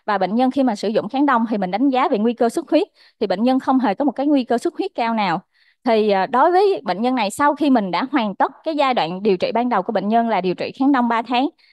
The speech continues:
thì mình có xét nghiệm tăng đông cho bệnh nhân hay không? Dạ, câu trả lời của cái khuyến cáo này là chúng ta sẽ không làm xét nghiệm tăng đông cho bệnh nhân và sử dụng kháng đông kéo dài. Sở dĩ người ta khuyến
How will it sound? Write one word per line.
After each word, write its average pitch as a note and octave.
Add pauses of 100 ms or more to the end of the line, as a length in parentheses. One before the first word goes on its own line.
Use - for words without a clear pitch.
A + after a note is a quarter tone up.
(220)
thì A3
mình G#3+
có B3+
xét G4
nghiệm A#3
tăng B3+
đông A#3 (120)
cho A#3+
bệnh G3+
nhân A#3
hay A#3
không? A#3+ (4000)
Dạ, G#3+ (200)
câu C#4+
trả C#4+
lời A3+
của F#3+
cái C#4+
khuyến D4+
cáo C#4
này A#3
là F#3 (240)
chúng C#4
ta C4+
sẽ -
không B3+
làm G3
xét C4+
nghiệm G3
tăng A#3
đông A3
cho G#3+
bệnh F3
nhân G#3+ (120)
và F#3+
sử F#3
dụng F3+
kháng B3
đông A#3+
kéo A#3+
dài. G3+ (1300)
Sở B3
dĩ C4
người A#3
ta C#4+
khuyến D#4